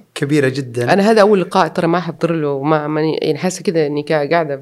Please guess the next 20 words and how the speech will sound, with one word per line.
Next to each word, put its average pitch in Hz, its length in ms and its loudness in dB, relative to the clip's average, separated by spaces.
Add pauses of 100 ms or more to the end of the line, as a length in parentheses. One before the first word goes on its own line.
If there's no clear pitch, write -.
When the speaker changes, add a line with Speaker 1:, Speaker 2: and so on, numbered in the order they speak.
Speaker 2:
في 139 140 -6
جلسة 170 340 0
عادية 147 340 -2
وبتكلم 151 480 -2
كده 143 180 -2
بدردش 135 480 -4
معك. 123 380 -8
Speaker 1:
والله 147 680 2
أنا 151 120 0
كمان 151 480 -2
ممتن 135 520 -2
أول 117 260 -2
شيء 127 120 -4
لوجودك، 117 680 -6
وأبغى 135 280 0
أقول 156 400 0
لك 151 180 -4
إذا 143 240 -2
كان 208 340 -2
فيه 180 340 -2